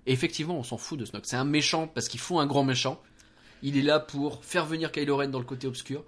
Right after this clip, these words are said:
mais il est vraiment pas au cœur de l'histoire, c'est pas Palpatine. Et,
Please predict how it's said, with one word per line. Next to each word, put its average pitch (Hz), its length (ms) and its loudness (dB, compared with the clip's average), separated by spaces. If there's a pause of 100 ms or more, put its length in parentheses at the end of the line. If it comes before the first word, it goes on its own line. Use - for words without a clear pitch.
(260)
mais 139 140 4
il 139 60 4
est 139 40 4
vraiment 135 280 0
pas 151 100 0
au 131 80 4
cœur 135 180 0
de 127 60 0
l'histoire, 120 260 -2
c'est 120 140 -4
pas 156 100 -2
Palpatine. 120 480 -4 (520)
Et, 160 320 0